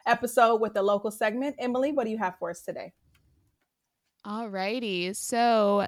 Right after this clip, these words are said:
Speaker 2: this story comes from a November eighteenth New York Times article by Christine Goldbaum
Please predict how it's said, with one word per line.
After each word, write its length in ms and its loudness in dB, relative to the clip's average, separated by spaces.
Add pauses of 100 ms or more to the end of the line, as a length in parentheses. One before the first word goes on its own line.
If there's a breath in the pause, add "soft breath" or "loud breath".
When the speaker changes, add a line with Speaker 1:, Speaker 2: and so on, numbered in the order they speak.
Speaker 2:
this 160 -2
story 380 0
comes 380 -2
from 320 -4
a 180 -4
November 560 -4
eighteenth 720 -6
New 60 -6
York 160 -4
Times 380 -6
article 460 -2
by 220 -2
Christine 560 -6
Goldbaum 600 -2